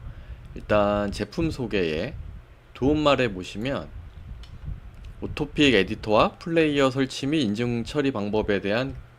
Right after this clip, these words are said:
글이, 관련 글이 있습니다. 요거 이제 클릭을 해보면 그 설치하고 인증 처리하는 방법에 대한 내용들을 이렇게 설명을 하고 있는데요. 일단 요 동영상에서는 이 내용을 그대로 한번 따라해 보도록 하겠습니다.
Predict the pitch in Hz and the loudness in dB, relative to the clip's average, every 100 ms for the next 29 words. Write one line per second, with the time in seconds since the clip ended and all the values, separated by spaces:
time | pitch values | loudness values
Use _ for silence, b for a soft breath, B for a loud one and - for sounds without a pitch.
0 | - 98 101 98 92 95 104 104 101 95 | -8 -4 -2 -4 0 2 2 0 -2 -2
1 | 95 120 95 90 78 - 69 - - - | -2 -2 -2 -6 -8 -10 -14 -18 -20 -20
2 | - - - - - - 101 110 101 98 | -20 -20 -20 -20 -18 -4 0 2 2 0
3 | - 180 175 160 151 160 156 120 135 139 | 2 4 4 4 4 4 2 0 2 2
4 | 85 - B B B B B - 113 117 | 0 -4 B B B B B -6 0 2
5 | 113 113 170 202 - 220 196 143 135 180 | 4 2 2 0 4 4 6 4 4 0
6 | 180 180 175 165 151 147 143 139 135 127 | -2 0 2 2 0 0 2 2 2 2
7 | 139 208 254 208 110 127 127 127 120 104 | 2 2 -2 0 2 2 2 0 2 2
8 | 107 104 175 180 175 156 147 135 127 123 | 0 0 0 2 4 4 2 0 2 0
9 | 120 151 147 90 87 82 80 87 135 - | 0 0 2 0 -4 -4 -4 -4 -6 -10
10 | B B B B - - 120 113 110 120 | B B B B -8 0 2 2 0 0
11 | 135 147 147 135 120 110 117 131 92 98 | 0 0 0 -2 -2 -2 -4 -2 -2 -2
12 | 90 101 110 104 110 107 - 95 101 98 | 2 2 2 0 -2 -2 -4 -4 -4 -4
13 | 92 90 - 120 127 113 92 - - 110 | -4 -4 2 4 4 0 -2 -4 -4 -2
14 | 98 - 78 73 | -4 -6 -14 -16